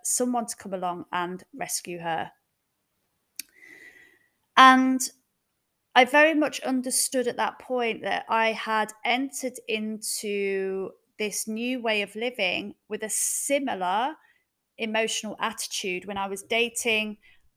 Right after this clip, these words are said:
I was looking for that person that was gonna be my safe space. But more than that, I was looking for that person to, to rescue me. And I didn't need rescuing.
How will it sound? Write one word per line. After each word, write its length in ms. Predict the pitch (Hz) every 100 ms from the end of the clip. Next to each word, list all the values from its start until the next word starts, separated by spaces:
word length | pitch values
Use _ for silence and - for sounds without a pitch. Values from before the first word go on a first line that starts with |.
| _ -
I 300 | 226 220 226
was 500 | 208 220 214 208 -
looking 800 | 226 240 277 - 208 202 196 202 - _ _ _ _ _ _ _ _ - - -
for 260 | - 262 254
that 240 | 247 -
person 920 | - 254 277 277 - 185 180 101 202 - _ _ -
that 120 | 220
was 160 | 214 208
gonna 580 | - 214 202 196 196 - _ -
be 140 | 220
my 160 | 214 202
safe 380 | - - 269 269
space. 760 | - - - - 220 - - _ _ -
But 120 | 233
more 320 | 233 247 269
than 180 | 262 214
that, 280 | 185 170 185 -
I 80 |
was 160 | 220 220
looking 260 | 254 285 269
for 100 | 233
that 160 | 214
person 440 | - 208 196 - 196
to, 280 | - 208 190
to 220 | - 214
rescue 560 | 202 208 - - 202 185
me. 400 | 175 202 196 -
And 100 | 233
I 40 | 240
didn't 260 | 285 269
need 340 | - 262 269 247
rescuing. 760 | 202 190 - 196 175 - 208